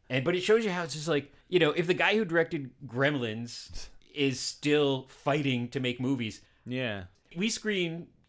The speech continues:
Speaker 1: so bad it's good movies. We screen
Speaker 2: Yeah.
Speaker 1: The Room and we screen Neil Breen stuff.
Speaker 2: Of course.
Speaker 1: But there's a part of me, even having just watched the latest Neil Breen a couple days ago,
Speaker 2: Tell me about it.
Speaker 1: there's a part of me that I'm just, as a eighties generation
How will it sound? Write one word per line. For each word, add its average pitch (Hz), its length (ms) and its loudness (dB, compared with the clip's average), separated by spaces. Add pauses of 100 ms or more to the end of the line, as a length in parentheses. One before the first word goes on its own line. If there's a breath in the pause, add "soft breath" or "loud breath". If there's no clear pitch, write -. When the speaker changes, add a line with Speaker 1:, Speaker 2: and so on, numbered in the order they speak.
Speaker 1:
so 151 360 2
bad 139 240 2
it's 139 120 -2
good 151 200 6
movies. 90 360 -4
We 123 100 0
screen 123 320 0
Speaker 2:
Yeah. 143 160 4
Speaker 1:
The - 60 2
Room 202 320 4
and 123 120 -2
we 117 80 0
screen 117 420 -2
Neil 104 160 0
Breen 160 300 0
stuff. 170 280 0 (260 loud breath)
Speaker 2:
Of 101 100 -18
course. - 560 -6
Speaker 1:
But 202 140 4
there's 208 160 4
a 220 60 6
part 214 360 2
of 247 60 2
me, 277 320 2 (120)
even 214 260 -2
having 190 240 0
just 165 180 0
watched 160 440 -2
the 139 100 0
latest 139 300 4
Neil 139 140 4
Breen 131 480 2
a 127 60 -10
couple 135 220 -2
days 139 200 4
ago, 127 280 2
Speaker 2:
Tell 120 180 2
me 127 100 0
about 101 220 -2
it. 101 120 -6 (400 loud breath)
Speaker 1:
there's 220 180 0
a 240 60 4
part 247 320 2
of 285 80 0
me 285 120 2
that 214 140 0
I'm 190 160 -6
just, 220 580 -6 (220)
as 175 220 0
a 175 400 2 (240)
eighties 208 340 0
generation 160 840 -2